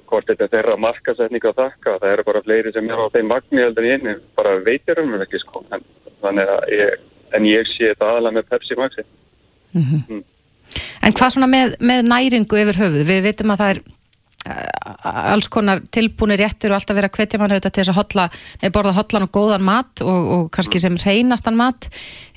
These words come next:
Speaker 2: Eh, se-, sérðu breytingu, eh, á mataræði fólks sem að leita til þín, þinna skjólstæðinga?
Speaker 1: Tengt þessu hrein-, hreinu mataræði?
Speaker 2: Mhm.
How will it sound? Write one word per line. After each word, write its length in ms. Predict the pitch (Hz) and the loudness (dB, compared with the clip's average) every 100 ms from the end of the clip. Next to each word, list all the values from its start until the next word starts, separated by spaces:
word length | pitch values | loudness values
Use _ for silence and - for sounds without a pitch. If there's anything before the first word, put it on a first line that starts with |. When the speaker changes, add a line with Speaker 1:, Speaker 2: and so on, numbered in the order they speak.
| - | -2
Speaker 2:
Eh, 140 | 220 - | 0 2
se-, 180 | - 226 | 0 2
sérðu 320 | 247 240 240 | 2 2 0
breytingu, 680 | - 233 285 - 269 233 226 208 - _ - | 2 2 0 0 0 0 2 0 -2 _ -12
eh, 100 | - - - | -12 -14 -2
á 120 | 240 247 | 0 2
mataræði 640 | 233 240 240 202 196 - | 2 2 0 0 0 0
fólks 240 | 214 - | -2 0
sem 100 | 208 | 2
að 140 | 196 208 | 2 2
leita 180 | 196 | 0
til 220 | 185 196 - | -2 -2 0
þín, 180 | 156 | 0
þinna 220 | - 175 - | 2 0 2
skjólstæðinga? 520 | 196 - 117 - - - - _ _ _ _ _ _ _ - - 214 - - - | 0 0 -2 -2 -8 -10 -20 _ _ _ _ _ _ _ -10 -8 -10 -10 -12 -4
Speaker 1:
Tengt 240 | 120 - | -4 -2
þessu 240 | 123 113 104 | -2 0 0
hrein-, 220 | 120 123 - | -2 -4 -4
hreinu 260 | 123 120 120 | 0 2 2
mataræði? 440 | 147 135 107 101 - _ - | 0 0 -2 -4 -12 _ 0
Speaker 2:
Mhm. 280 | 185 160 | 2 2